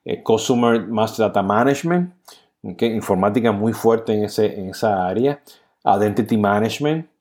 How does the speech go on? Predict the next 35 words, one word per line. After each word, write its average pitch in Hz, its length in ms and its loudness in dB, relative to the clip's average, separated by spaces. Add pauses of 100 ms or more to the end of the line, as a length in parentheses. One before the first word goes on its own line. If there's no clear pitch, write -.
(280)
¿ok? 92 280 -10 (320)
Customer 113 460 0
Identity 104 760 0
Management, 113 720 -4 (380)
¿ok? 107 200 -2
Todo 107 140 2
esto 113 180 0
que 113 80 4
el 110 60 2
Single 107 280 0
Sign-On, 113 600 0
conocer 98 340 -2
quién 107 240 -4
tú 107 160 2
eres, 110 400 4 (380)
servicios 101 420 -2
de 110 80 2
preferencia, 104 840 0
¿no? 127 340 -4 (200)
Este, 95 460 -8
Guilla, 127 440 2
que 117 80 0
lo 92 120 2
compró 90 240 -6
S - 120 -6
A 104 140 0
P, 175 300 0
es 104 120 -8
parte 95 320 -4
de 101 100 2
esta 98 260 0
tecnología 95 640 -2
de 87 60 -2
Identity 90 340 -8
Management. 127 600 -8